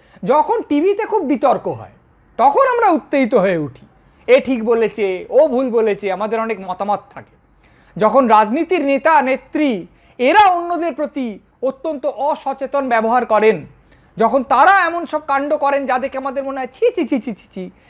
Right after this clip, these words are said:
কী দায়িত্ব পেয়েছে, অন্য লোকের কথা, এগুলো কিচ্ছু ভাবলো না,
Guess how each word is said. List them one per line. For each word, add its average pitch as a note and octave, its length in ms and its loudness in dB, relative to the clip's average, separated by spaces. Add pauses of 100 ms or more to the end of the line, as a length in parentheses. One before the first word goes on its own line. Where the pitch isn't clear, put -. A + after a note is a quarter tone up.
(160)
কী D#4+ 160 2
দায়িত্ব C#4+ 380 2
পেয়েছে, B3+ 420 -2
অন্য B3 260 0
লোকের D#4+ 300 -2
কথা, B3+ 340 -2
এগুলো B3+ 260 -4
কিচ্ছু F4 320 -8
ভাবলো B3 320 0
না, F4+ 180 -2